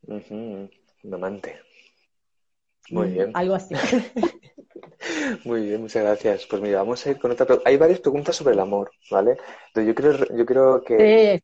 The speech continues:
Speaker 1: eso,
Speaker 2: sí.
Speaker 1: que recordéis que también dentro de
Speaker 2: Sí,
Speaker 1: poco,
Speaker 2: creo que más preguntas.
Speaker 1: que vamos a hacer, va a ser dentro de, dentro de poco lo de San Valentín y vamos a hacer también directos sobre el amor. Pero la siguiente pregunta es,
Speaker 2: Claro.
Speaker 1: Olga dice,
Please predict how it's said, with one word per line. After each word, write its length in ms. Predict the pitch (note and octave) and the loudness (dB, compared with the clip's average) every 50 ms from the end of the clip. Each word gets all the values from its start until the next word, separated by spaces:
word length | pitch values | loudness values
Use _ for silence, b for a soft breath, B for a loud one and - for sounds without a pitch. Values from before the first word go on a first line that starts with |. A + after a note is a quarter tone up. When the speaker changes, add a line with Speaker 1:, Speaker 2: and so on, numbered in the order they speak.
| - - | -4 -4
Speaker 1:
eso, 120 | F3 F3 | -4 -2
Speaker 2:
sí. 60 | E3+ - | -2 -4
Speaker 1:
que 80 | A3+ | -2
recordéis 480 | G#3+ G#3+ - - G#2 G#2 A2 A#2+ A#2+ - | -2 0 0 2 2 4 4 4 4 2
que 80 | - | -2
también 200 | - A2+ A#2 A2+ | -4 -4 -2 -2
dentro 240 | A#2 A#2 A2+ C3 A#2+ | -2 -2 2 4 4
de 60 | A2+ | 4
Speaker 2:
Sí, 60 | A2+ - | 4 4
Speaker 1:
poco, 280 | A#2+ A#2+ A#2+ - C3 C3+ | 4 2 2 2 -2 -2
Speaker 2:
creo 100 | D3 F#3+ | 0 -2
que 60 | F#3+ | -2
más 120 | F#3 - | -4 -6
preguntas. 400 | - - E3+ - - _ _ _ B B B B B B B B | -8 -14 -20 -20 -20 _ _ _ B B B B B B B B
Speaker 1:
que 80 | - A2 | 0 2
vamos 240 | G#2+ G#2 A2+ A2+ B2+ | 2 2 2 -2 -6
a 40 | A#2+ | -10
hacer, 360 | G#2+ - A#2 A#2 A2+ A#2 A2 G2+ | -6 -2 0 2 2 2 2 0
va 80 | G#2 | 0
a 40 | G#2+ | -2
ser 160 | - - A2 | -2 -2 -4
dentro 280 | A2 A2 G#2+ A2+ A2 G#2 | -4 -2 0 0 0 0
de, 40 | - - F#2+ | -2 -6 -6
dentro 260 | F2+ G2 F#2+ G2 G2+ | -6 -6 -2 -2 -2
de 40 | G2+ - | -2 -2
poco 220 | G#2+ G#2 - A#2 | -2 -2 0 2
lo 140 | G#2+ G2 F#2+ | 2 2 0
de 200 | G2 G2 G2 G2 | 0 -2 -2 -4
San 160 | - G#2 G2 | -8 -10 -8
Valentín 420 | G2+ G2 G2 G2 G2 A2 A#2 B2 | -6 -6 -6 -6 -6 -6 -6 -6
y 40 | B2 | -4
vamos 260 | A2 G2+ G2 G#2+ - | -6 -8 -8 -8 -14
a 40 | G2+ | -18
hacer 180 | - - G2+ - | -16 -16 -16 -14
también 340 | - F#2+ F#2+ G2+ G2 G#2 G2 - _ | -14 -12 -10 -10 -10 -10 -10 -14 _
directos 460 | G2 G2+ G2 G#2 G2+ - _ A#2 A2 - | -10 -6 -6 -6 -6 -6 _ -12 -12 -10
sobre 300 | - G2+ F#2+ F#2 F2+ F2+ | -10 -8 -6 -4 -4 -4
el 80 | F#2+ | -6
amor. 260 | F2+ F2 F2 F#2+ - _ - | -8 -10 -12 -16 -16 _ -4
Pero 280 | G2 G2 G2+ - - - | 0 2 2 2 0 -2
la 120 | A#2 A2 | -6 -6
siguiente 300 | - B2 B2 B2+ C3 - | -2 -2 -2 0 0 0
pregunta 360 | - B2 B2+ C3+ C3+ B2 G#2 G2 | 0 2 0 0 0 -4 -4 -4
es, 360 | F#2 F2+ F#2+ - - - _ _ | -4 -6 -8 -12 -18 -20 _ _
Speaker 2:
Claro. 200 | - B2 C3+ C#3+ | 2 4 4 4
Speaker 1:
Olga 260 | D3 D3 D#3 E3+ F3 F3 B B B B B B | 4 2 2 0 -2 -6 B B B B B B
dice, 440 | - A2+ G2+ - - G2 F#2 F2+ - | -8 -8 -8 -6 -4 -2 -2 -2 -2